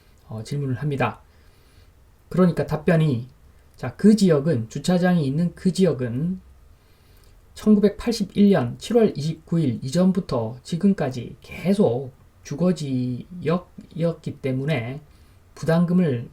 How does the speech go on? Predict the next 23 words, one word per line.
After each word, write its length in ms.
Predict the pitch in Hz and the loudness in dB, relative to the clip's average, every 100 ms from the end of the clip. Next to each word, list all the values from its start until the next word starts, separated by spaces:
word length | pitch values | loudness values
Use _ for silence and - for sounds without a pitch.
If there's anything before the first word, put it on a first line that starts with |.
| - | -14
원래 360 | - 156 208 165 | -2 4 6 4
낼 180 | 127 131 | 0 -6
필요가 300 | - 196 151 | -4 -2 -2
없는 240 | 127 160 | -2 0
지역이다. 680 | 170 165 131 127 131 143 120 - _ - - _ _ - _ - - - | 0 0 -2 -2 -4 -4 -6 -14 _ -20 -20 _ _ -20 _ -20 -20 -12
자, 140 | 123 | -10
그러나 680 | - 208 214 151 123 123 165 - - - | 4 8 8 6 2 -2 -6 -8 -18 -4
농업인이 840 | 151 202 214 - 143 175 143 107 - - - - - - | 4 8 8 6 0 2 2 -2 -6 -20 -20 -20 -20 -20
삼 360 | - - 202 208 | -4 6 8 10
년 360 | 214 214 208 | 10 10 8
경작해서 840 | 190 190 196 175 185 160 120 139 151 | 6 4 4 2 -2 0 -2 -2 0
농지가 460 | 156 185 165 160 156 | 4 4 4 -2 -2
되고 240 | 165 160 | -2 0
난 280 | 151 147 131 | 0 -2 -4
다음에, 720 | 143 185 151 131 107 135 127 - _ _ _ _ _ | 0 2 2 -2 -4 -8 -10 -18 _ _ _ _ _
그러고 320 | - 202 208 | 2 4 4
나서 520 | 127 110 151 202 214 - _ - - | 2 -2 2 2 2 -4 _ -20 0
농지가 420 | 160 190 175 160 | 4 6 4 0
난, 260 | 151 151 - - - _ - | 0 -2 -4 -14 -20 _ -6
농지가 420 | 151 196 190 185 | 4 4 6 2
되고 240 | 185 185 175 | 2 2 2
난 180 | 160 | 0
다음에 580 | 139 165 185 160 214 226 | 0 0 2 2 2 0